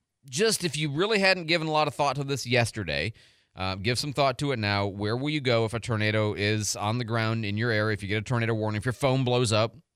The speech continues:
okay, make sure that you have your Do Not Disturb turned off so that you can actually get those E A S alerts that are come, gonna come straight on your phone. Um, also, just there's some little practical things that you might not have thought much about.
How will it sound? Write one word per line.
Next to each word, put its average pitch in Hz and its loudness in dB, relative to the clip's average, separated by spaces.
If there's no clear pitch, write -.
okay, 113 0
make 135 -2
sure 147 -2
that 143 -4
you 135 0
have 131 4
your 127 2
Do 127 2
Not 127 0
Disturb 120 -2
turned 127 0
off 120 0
so 127 -2
that 113 2
you 110 2
can 117 2
actually 113 0
get 120 2
those 107 -2
E 117 0
A 110 2
S 110 0
alerts 107 -4
that 101 -8
are 92 -6
come, 104 -2
gonna 98 -4
come 101 -4
straight 101 -2
on 98 0
your 87 -4
phone. 127 -2
Um, 104 0
also, 214 2
just 180 -4
there's 196 -4
some 180 0
little 240 -2
practical 170 0
things 202 0
that 143 -2
you 147 -2
might 156 0
not 156 0
have 135 -4
thought 131 -2
much 156 -2
about. 147 2